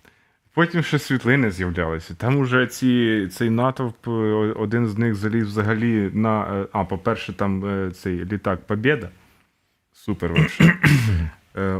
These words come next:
Speaker 1: от, і там на одній світлині, я не знаю, чи тут вона є, там, е, чувак з-, а, ось вона, на крило літака прям виліз, і там вони шукають, е, євреїв. А потім взагалі наступне відео з'являється, чувак просто в турбіну заглядає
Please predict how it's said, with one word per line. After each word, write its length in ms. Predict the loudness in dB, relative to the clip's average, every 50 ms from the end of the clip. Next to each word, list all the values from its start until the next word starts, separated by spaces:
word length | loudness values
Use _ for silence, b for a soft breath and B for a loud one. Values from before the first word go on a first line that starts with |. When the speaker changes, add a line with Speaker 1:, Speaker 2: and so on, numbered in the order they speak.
| -4 -4
Speaker 1:
от, 280 | -4 -4 -4 -4 -4 -6
і 60 | -4
там 440 | 0 0 2 2 2 0 0 0 0
на 120 | 2 2
одній 280 | 0 0 0 -2 -2 -2
світлині, 480 | -2 -6 -8 -6 -2 -2 0 2 2
я 100 | 2 2
не 80 | 0 0
знаю, 240 | 0 0 0 0 0
чи 140 | -2 -6
тут 200 | -6 -6 -6 -4
вона 180 | -2 0 0 0
є, 300 | 0 0 0 0 0 0
там, 340 | 0 -2 0 0 2 0 0
е, 480 | 0 0 0 0 0 0 0 0 -2 -4 -8
чувак 360 | -12 -8 -2 0 0 0 -2 -4
з-, 100 | -8 -2
а, 140 | 0 2 2
ось 300 | 2 0 -2 -4 -6 -6
вона, 140 | -4 -2 0
на 160 | 0 0 0
крило 340 | 0 2 2 2 4 4 2
літака 380 | 2 0 0 -2 0 0 0 0
прям 280 | 0 -2 -2 -2 0
виліз, 360 | 2 2 2 2 0 -4 -6
і 40 | -10
там 260 | -2 0 0 0 2
вони 180 | 0 0 -2 -2
шукають, 680 | -4 -6 -8 0 2 2 2 2 0 -4 -6 -8 -4
е, 520 | -2 0 0 0 0 0 0 -2 -2 -2 -4
євреїв. 600 | -4 -2 0 0 2 2 4 4 4 2 2 0 -4 B B B B B B B
А 60 | -16 -6
потім 320 | 0 0 2 2 2 2
взагалі 460 | 2 2 2 2 2 2 2 2 2
наступне 500 | 2 0 -2 -2 -4 -4 -2 0 0 2
відео 360 | 2 2 2 2 2 2 2
з'являється, 600 | 2 2 0 2 4 4 4 4 2 0 -2 -8
чувак 400 | -8 -6 0 2 2 2 2 2
просто 320 | -2 -2 -2 -2 -2 -6 -6
в 60 | -6
турбіну 540 | -2 0 0 2 2 2 2 4 2 2 2
заглядає 680 | 2 2 2 2 2 0 2 2 2 2 0 -2 -6